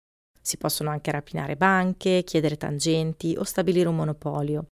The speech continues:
Questi trucchi spiegano alcune variazioni della ricchezza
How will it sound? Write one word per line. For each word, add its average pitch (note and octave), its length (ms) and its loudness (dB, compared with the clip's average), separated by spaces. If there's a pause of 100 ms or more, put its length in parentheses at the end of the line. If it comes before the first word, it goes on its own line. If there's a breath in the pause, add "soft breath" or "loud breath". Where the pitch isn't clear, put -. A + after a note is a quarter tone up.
(640)
Questi - 240 2
trucchi G#3 300 -2
spiegano D#3 340 0
alcune E3 300 0
variazioni D#3 520 0
della D3+ 220 -2
ricchezza D3+ 760 -4